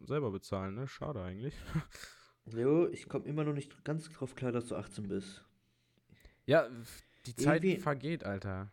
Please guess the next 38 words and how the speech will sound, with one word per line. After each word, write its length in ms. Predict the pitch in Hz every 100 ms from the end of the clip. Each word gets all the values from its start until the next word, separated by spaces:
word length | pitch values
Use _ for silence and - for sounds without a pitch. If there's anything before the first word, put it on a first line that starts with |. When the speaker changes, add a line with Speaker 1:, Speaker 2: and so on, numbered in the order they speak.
| -
Speaker 2:
irgendwie 280 | 139 147 143
bleibst 280 | 131 -
du 40 | -
für 120 | 123
mich 180 | 113 98
einfach 200 | 98 104
sechzehn 560 | - 117 - 101 98 95
oder 200 | 101 101
so. 340 | 101 101 101 - - - -
Speaker 1:
Ja, 160 | 113
ja, 220 | 127 131 131
ich 160 | 123
hab 100 | 135
auch, 240 | 143 131 -
äh, 560 | 123 120 117 117 110
Freunde, 400 | 107 - 120 139
die 180 | 110 117
ein 80 | 117
bisschen 200 | 117 127
was 140 | 110 107
älter 260 | 120 139
sind, 240 | 127 131 -
schon 140 | 113
über 200 | 101 110
zwanzig 480 | - 117 127 127 120
und 160 | 113 101 -
die 80 | 113
kennen 200 | 127 120
mich 120 | 110
halt 120 | 113
schon, 140 | 113 110
seit 120 | 107
ich 120 | 104
dreizehn 420 | - 110 123 131
bin. 140 | 127 131
Und 80 | - - -
die 120 | 113
waren 100 | 110